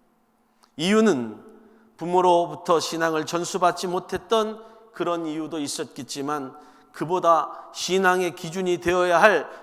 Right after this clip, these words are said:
성전의 제사장의 삶이 바로 서지 못하고 직분을 잃어버렸고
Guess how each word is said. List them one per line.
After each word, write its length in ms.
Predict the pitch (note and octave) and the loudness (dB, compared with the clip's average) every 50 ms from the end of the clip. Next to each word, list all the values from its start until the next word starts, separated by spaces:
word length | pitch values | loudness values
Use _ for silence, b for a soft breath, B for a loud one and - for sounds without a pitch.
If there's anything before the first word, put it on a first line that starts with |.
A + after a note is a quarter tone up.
| B | B
성전의 840 | B - - E3 E3+ F3+ F#3 E3+ F3 F3 F3 F#3 F3 D#3+ C#3 B2+ - | B -6 -2 -2 -2 0 0 0 0 0 2 2 0 0 -2 -4 -2
제사장의 580 | - F3 E3+ - F3+ E3+ D#3+ E3+ E3 E3+ E3+ | 0 2 2 2 2 0 0 0 0 -2 -4
삶이 480 | D#3 - D3+ D3+ D3+ D#3+ D#3+ D#3+ C#3+ C#3 - B B B B B B B | -4 -4 -4 -4 -2 -2 -4 -6 -6 -8 -12 B B B B B B B
바로 260 | - E3 D#3 E3 D#3+ | 0 2 2 2 0
서지 280 | D#3 E3+ D#3 D3 E3 | 0 -2 -4 -2 -2
못하고 600 | D#3+ D3+ D#3 D#3 - E3+ D#3+ D#3+ F3 F#3 F#3 F3+ F#3 B B B B B | -2 -2 -2 0 0 0 0 2 2 2 0 0 -2 B B B B B
직분을 600 | - - D#3+ - F3+ F3+ F3 E3+ E3 E3 D#3+ D#3+ | -10 -10 -8 -4 -2 0 2 2 2 0 -2 -2
잃어버렸고 840 | - F3+ E3+ F3 E3 D#3 D#3+ D#3+ D#3+ D3+ - - - D#3 D3 - B | -2 0 2 4 2 2 2 -2 -4 -4 -4 -4 -2 -2 -2 -2 B